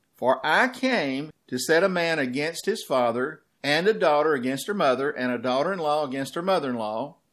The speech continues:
and a man's enemies will be the members of his household. He who loves father or mother more than me is not worthy of me, and he who loves son or daughter more than me is not worthy of me."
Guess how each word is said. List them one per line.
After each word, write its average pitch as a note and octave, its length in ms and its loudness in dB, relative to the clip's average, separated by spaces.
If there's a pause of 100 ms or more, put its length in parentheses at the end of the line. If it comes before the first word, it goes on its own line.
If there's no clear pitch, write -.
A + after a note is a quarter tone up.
(320)
and B2+ 180 -2
a C3 40 0
man's D3+ 440 -2
enemies C#3 500 -4
will B2+ 180 -2
be C#3 180 -2
the D3 120 -4
members C3+ 580 -2 (100)
of B2+ 200 0
his D3 180 -6
household. D#3+ 680 -2 (840)
He D#3+ 380 0
who D#3+ 180 -4
loves D#3 600 2
father D3 480 2
or F#3 200 -6
mother B2+ 580 -2
more C3 360 2
than F#3 160 -2
me A#2 320 -6 (440)
is A#2+ 220 -4
not D3+ 260 0
worthy F3+ 300 2
of A#2 100 -6
me, A2+ 360 -8 (500)
and B2+ 240 0
he D#3+ 200 2
who F3+ 140 -2
loves D3 380 0
son D#3 240 -2
or E3+ 80 -2
daughter E3 500 0
more C3 320 -2
than D3+ 120 -6
me C#3+ 400 -6 (460)
is B2+ 200 -2
not D3 280 0
worthy F3+ 340 0
of A2 100 -4
me." G2 320 -8